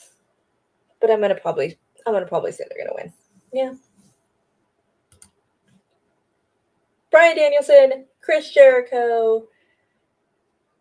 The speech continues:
This is gonna be interesting. With the Garcia factor, that is what we have now. We have the Garcia factor into this, much like I said with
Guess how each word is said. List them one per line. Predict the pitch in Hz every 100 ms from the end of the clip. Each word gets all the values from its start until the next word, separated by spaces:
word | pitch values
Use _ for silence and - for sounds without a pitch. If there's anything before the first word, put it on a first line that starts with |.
| _ -
This | 208 269 302 - - -
is | 202 196 185 175 _ _ _ _ _ _ _ _ _ _ -
gonna | 208 185
be | 175
interesting. | 139 165 147 - - - _ _ _ _ _ _ _
With | 202 202
the | 202
Garcia | 190 180 - 226 226
factor, | 208 170 170 - 175 175
that | 202 190
is | 190
what | -
we | 175
have | 170 156 -
now. | 92
We | 175
have | 180 175
the | 170
Garcia | 175 175 - 233 220
factor | 180 170 - 165
into | 160
this, | 151 160 185
much | 180 -
like | 170 160
I |
said | 170 - 160
with | 165